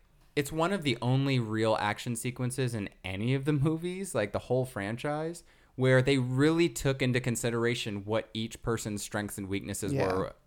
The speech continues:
Speaker 1: in consideration of their powers. Like, what is Wolverine good at? What is Mystique good at? And they actually, like, you know, feels like those, uh, those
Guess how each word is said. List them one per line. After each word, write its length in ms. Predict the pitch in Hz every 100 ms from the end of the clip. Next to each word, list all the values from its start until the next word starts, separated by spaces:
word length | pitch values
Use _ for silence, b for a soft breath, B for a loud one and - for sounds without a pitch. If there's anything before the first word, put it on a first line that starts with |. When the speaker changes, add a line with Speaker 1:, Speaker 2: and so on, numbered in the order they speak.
| _ _ -
Speaker 1:
in 160 | 113 107
consideration 580 | 113 104 101 101 92
of 100 | 98
their 120 | 90 85
powers. 500 | 98 87 - - -
Like, 240 | 87 - b b
what 220 | 101 107
is 140 | 117 110
Wolverine 520 | 107 110 107 101 98
good 160 | 101 87
at? 180 | 73 -
What 180 | 95
is 120 | 104 101
Mystique 500 | 110 - 104 104 -
good 180 | 101 87
at? 320 | 78 73 - -
And 260 | 98 98
they 100 | 101
actually, 360 | 101 101 - 101
like, 220 | 92 90 - _ -
you 120 | 135
know, 220 | 101 98 b b
feels 160 | 202 185
like 100 | 175
those, 240 | 147 131
uh, 300 | 123 110 107
those 220 | 107 104